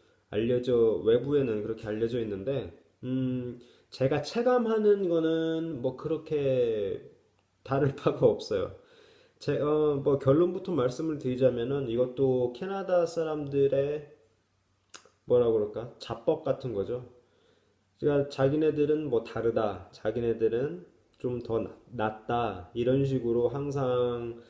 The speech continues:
어, 미국인들하고 좀 비교를 하는 그런 좀 피해의식 같은 게 있는데, 음, 이게 아주 좋은 예라고 봐요.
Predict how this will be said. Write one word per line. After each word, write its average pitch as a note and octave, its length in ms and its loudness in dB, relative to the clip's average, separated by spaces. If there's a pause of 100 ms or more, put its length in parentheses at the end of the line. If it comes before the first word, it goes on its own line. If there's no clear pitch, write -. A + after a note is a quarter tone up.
(340)
어, G#2+ 440 0
미국인들하고 A#2+ 1120 0
좀 G#2 240 -8
비교를 B2 560 2
하는 G#2+ 640 -2
그런 G#2 200 -8
좀 G#2+ 180 -12
피해의식 G3+ 600 0
같은 C3+ 340 -2
게 A#2 120 -2
있는데, G2 640 -4 (420)
음, C#3 260 -2
이게 D3+ 200 6
아주 D3 180 4
좋은 C#3 360 2
예라고 B2 340 4
봐요. F2 400 -12